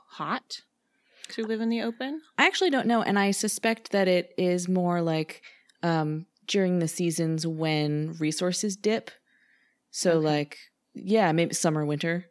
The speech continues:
Speaker 2: and then
Speaker 1: Okay.
Speaker 2: or, or fall, winter. I'm not sure.
Speaker 1: Okay, but it would,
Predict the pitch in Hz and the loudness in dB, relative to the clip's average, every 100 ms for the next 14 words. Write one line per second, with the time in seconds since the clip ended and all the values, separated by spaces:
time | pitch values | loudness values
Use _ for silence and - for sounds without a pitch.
0 | _ _ _ _ _ _ - 160 151 143 | _ _ _ _ _ _ -6 -2 0 -2
1 | 139 139 - 254 170 156 165 _ _ _ | -4 -8 -6 -4 -4 -8 -10 _ _ _
2 | _ - 143 143 - 139 - 147 151 156 | _ -6 -6 -6 -8 -6 -4 -2 -2 -4
3 | 156 165 160 - _ _ _ _ - 269 | -4 -6 -6 -14 _ _ _ _ -2 0
4 | 302 311 196 - _ _ _ _ _ _ | 2 2 0 -4 _ _ _ _ _ _
5 | - 254 156 - 208 208 | -6 0 0 4 4 4